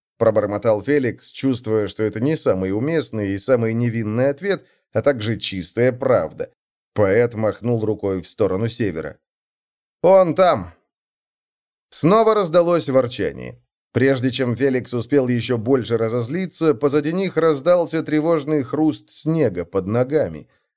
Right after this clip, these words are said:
Лучник с наложенной на тетиву стрелой приблизился к телам, которые Готрик оставил разбросанными.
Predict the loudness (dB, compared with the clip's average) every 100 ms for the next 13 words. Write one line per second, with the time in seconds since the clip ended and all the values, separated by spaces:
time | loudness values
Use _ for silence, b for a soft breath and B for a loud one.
0 | _ -2 0 2 0 -2 -2 -2 -4 0
1 | 2 2 0 -2 -2 0 -4 -2 -2 0
2 | -2 0 0 2 0 0 -2 0 0 2
3 | -2 -2 -6 0 2 2 2 -2 -2 0
4 | -2 -2 0 -2 0 -2 2 -2 2 0
5 | 0 0 -2 -2 0 0 0 -4 -10 -8
6 | -10